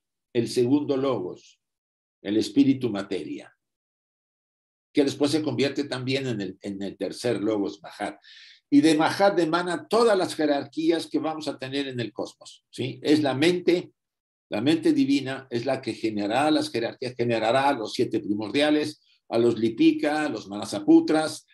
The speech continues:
tanto en el universo noumenal como en el universo fenomenal. Que esto es, este detalle, yo he estado ahorita repasando el material de las siete creaciones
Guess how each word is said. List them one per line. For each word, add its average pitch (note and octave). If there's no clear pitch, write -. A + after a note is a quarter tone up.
tanto G3
en C#3
el A2+
universo C3
noumenal C3
como F3
en F#3+
el D#3
universo C3+
fenomenal. C3+
Que C3+
esto C#3
es, C#3+
este D#3
detalle, D3
yo A#2+
he C#3
estado C3+
ahorita B2
repasando B2
el A2+
material G2+
de A#2
las -
siete B2
creaciones G2